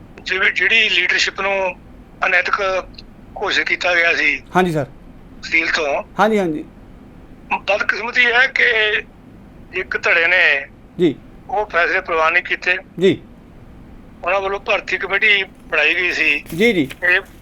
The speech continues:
Speaker 1: ਇਹ ਭਰਤੀ ਕਮੇਟੀ ਨਵੀਂ ਭਰਤੀ ਕਰਕੇ
Speaker 2: ਜੀ ਸਰ।
Speaker 1: ਆਧਾਰ ਕਾਰਡ ਦਾ ਨੰਬਰ ਵਿੱਚ ਪਾ ਕੇ ਤਾਂ ਕਿ ਬੋਕਸ ਭਰਤੀ ਨਾ ਹੋਵੇ।
Speaker 2: ਜੀ।
Speaker 1: ਨਵੀਂ ਲੀਡਰਸ਼ਿਪ, ਅ,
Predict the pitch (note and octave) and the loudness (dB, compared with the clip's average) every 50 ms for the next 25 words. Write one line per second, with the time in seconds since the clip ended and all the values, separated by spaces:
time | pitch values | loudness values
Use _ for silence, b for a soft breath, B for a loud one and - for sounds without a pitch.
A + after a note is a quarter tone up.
0 | - - F3 F3+ F#3 G3 G3 - G#3 F#3+ E3 - - F3+ F#3 F#3+ F#3+ F#3 - E3+ | -6 -2 2 2 2 2 0 -2 -4 -4 -4 -2 0 2 2 2 2 0 -2 -2
1 | F3 F3+ F#3 F#3 E3+ E3+ E3+ F3+ F3 G#3 F#3+ - - D#3+ D#3 D#3 D3+ D3+ - - | 0 0 0 0 0 2 0 0 0 -2 -4 -2 -2 -2 0 0 -2 -2 0 0
2 | F3 F#3+ F#3 - - - D3+ E3 G#3 G3+ F#3+ D#3 C3 - - - - - - - | 0 0 -2 -8 -14 -4 2 2 4 6 6 4 2 0 -10 -20 -20 -20 -20 -20
3 | - - - - F#3+ G3 F#3 E3+ D#3+ E3 - F3 F3 F3 F3 F3 F3 F3 E3 D#3+ | -20 -8 -4 -2 0 2 2 2 2 0 0 2 2 2 2 2 2 2 2 2
4 | D#3 D#3+ E3 E3 D#3+ D#3+ - F3 E3+ E3 D#3 F3 - - E3 E3 E3+ F3 - - | 0 0 0 0 -2 -2 0 0 0 0 0 -2 0 0 0 0 0 -4 -6 -8
5 | - - - - D#3 D3+ D#3+ D3 C#3 - G3+ F#3+ E3+ - E3 D#3+ E3+ D#3 D#3+ E3 | -20 -16 -10 -8 -4 -4 -4 -4 -4 -4 -4 -4 -2 -2 -2 0 0 0 0 -2
6 | F3 F3+ F#3 - - - - D#3+ F#3+ G#3 D#3 C3 - - - - - - - F3 | -2 -4 -4 -6 -12 -8 0 4 4 4 4 2 -4 -16 -20 -20 -20 -16 -10 -8
7 | E3+ F3 F#3 G3 G#3 G#3 G3+ F#3+ F#3 F3 F3+ F3+ - - F#3 F3+ F3 E3+ E3+ E3+ | -2 -2 0 0 2 2 2 0 0 0 -2 -2 -4 -2 -2 -2 -2 -2 -4 -6
8 | - - - - - - - - - - - - - - - - - E3+ E3+ E3+ | -12 -20 -20 -20 -20 -20 -20 -20 -20 -20 -20 -20 -20 -20 -20 -6 0 2 4 4
9 | E3 D#3+ | 4 2